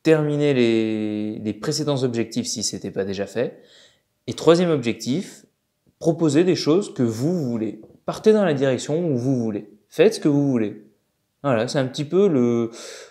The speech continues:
le mois libre, le mois retour en arrière, le mois consolidation, euh, voilà. C'est, c'est vous qui faites un petit peu vos objectifs. Donc il y aura un rendu,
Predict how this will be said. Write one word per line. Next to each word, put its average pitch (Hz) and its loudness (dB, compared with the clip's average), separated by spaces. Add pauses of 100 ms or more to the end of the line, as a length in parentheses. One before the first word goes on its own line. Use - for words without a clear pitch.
le 127 0
mois 156 2
libre, 139 2
le 117 0
mois 120 2
retour 139 2
en 139 0
arrière, 123 0
le 117 -2
mois 107 0
consolidation, 113 -4
euh, - -10
voilà. - -12
C'est, 120 2 (360)
c'est - -4
vous 151 0
qui 160 -4
faites 151 0
un 127 -4
petit 113 -12
peu 131 -4
vos 143 -4
objectifs. 107 -6
Donc 156 -2
il 131 0
y - 4
aura 139 2
un 190 2
rendu, 120 -4